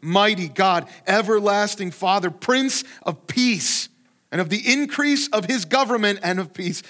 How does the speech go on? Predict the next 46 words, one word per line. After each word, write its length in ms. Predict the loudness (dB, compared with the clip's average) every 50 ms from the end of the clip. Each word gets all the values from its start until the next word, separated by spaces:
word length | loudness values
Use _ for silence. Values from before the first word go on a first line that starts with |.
| -20 -14 _
there 160 | -4 -2 -2
will 120 | -2 -2
be 180 | -2 -4 -6 -4
no 220 | -4 -4 -4 -4
end. 280 | -4 -6 -6 -8 -10 -12 -16 -20 -20 -20 _ -14
And 100 | -10 -10
on 140 | -8 -8 -8
the 80 | -10
throne 400 | -12 -10 -6 -4 -4 -2 -2 -4
of 120 | -6 -6 -4
David 360 | -2 0 0 0 -2 -4 -6
and 120 | -8 -6
over 200 | -6 -6 -6 -6
his 160 | -8 -8 -10 -12
kingdom, 360 | -12 -12 -12 -10 -10 -10 -10
to 120 | -10 -12 -10
establish 680 | -10 -10 -10 -6 -4 -4 -2 -2 -4 -6 -8 -8 -8 -8
it 80 | -8 -10 -14 -20 -18
and 80 | -18 -14 -10
to 100 | -10 -10
uphold 460 | -10 -10 -8 -6 -2 -2 -2 -2 -2
it 140 | -4 -6 -8 -14 -18 -14
with 200 | -14 -14 -14 -12
justice 680 | -10 -8 -4 -4 -4 -4 -6 -8 -8 -8 -8 -8 -8 -12 -18 -18 -16
and 100 | -14 -12
with 140 | -12 -14 -10
righteousness 840 | -4 0 0 0 0 0 -2 -4 -6 -6 -8 -8 -8 -8 -8 -8 -12 -16 -20 _
from 240 | -14 -14 -14 -10 -4
this 240 | -2 -2 0 0 -2
time 260 | -6 -6 -6 -6 -8
forth 380 | -8 -8 -4 -2 -2 -2 -2 -4 -8 -14
and 120 | -16 -14
forevermore, 800 | -12 -12 -12 -8 -6 -6 -6 -4 -4 -6 -6 -6 -8 -8 -8 -10 -14 -20 -20 _
the 140 | -14 -14 -14
zeal 520 | -12 -12 -8 -4 -2 -2 -2 -2 -4 -6 -10 -14
of 100 | -16 -14
the 120 | -14 -12
Lord 240 | -10 -8 -8 -8 -10
of 100 | -12 -14
hosts 480 | -16 -16 -16 -14 -16 -18 -20 -20 -20 -20 -20 -20 -20 _ -14
will 180 | -12 -12 -10
do 200 | -12 -12 -14 -12
this. 180 | -12 -12 -12 -10
God, 220 | -8 -8 -6 -6
we 80 | -6 -8
just, 240 | -8 -10 -12 -12